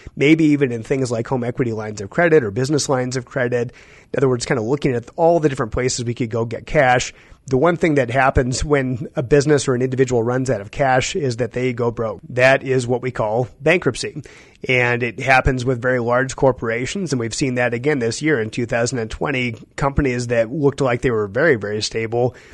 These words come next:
within weeks, they were in big economic trouble. The same thing happened back in the, the Great Recession, the financial crisis. A lot of car companies, things like that, insurance companies went from looking like they were very solvent and very good businesses to being in big trouble in a very, very short amount of time.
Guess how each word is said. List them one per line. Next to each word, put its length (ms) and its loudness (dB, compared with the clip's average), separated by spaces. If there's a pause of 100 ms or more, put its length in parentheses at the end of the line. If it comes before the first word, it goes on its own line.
(160)
within 400 0
weeks, 360 0
they 260 0
were 140 0
in 180 -6
big 260 -4
economic 540 -6
trouble. 360 -2
The 280 -6
same 200 -2
thing 160 -8
happened 380 -6
back 320 -4
in 140 -6
the, 180 -4 (220)
the 120 -4
Great 240 2
Recession, 640 -4 (320)
the 120 -6
financial 400 -4
crisis. 640 -4 (260)
A 80 -4
lot 140 -2
of 80 -10
car 260 0
companies, 560 -2
things 220 -2
like 240 -4
that, 180 -2
insurance 400 -4
companies 640 -4 (260)
went 300 0
from 500 -2
looking 440 2
like 180 -4
they 80 -4
were 100 -4
very 240 -2
solvent 520 0
and 120 -2
very 180 -2
good 160 -4
businesses 600 -4
to 80 -4
being 200 -8
in 160 -8
big 200 -4
trouble 340 -2
in 80 -6
a 40 -8
very, 220 -2
very 240 -4
short 240 0
amount 220 -6
of 80 -12
time. 400 -6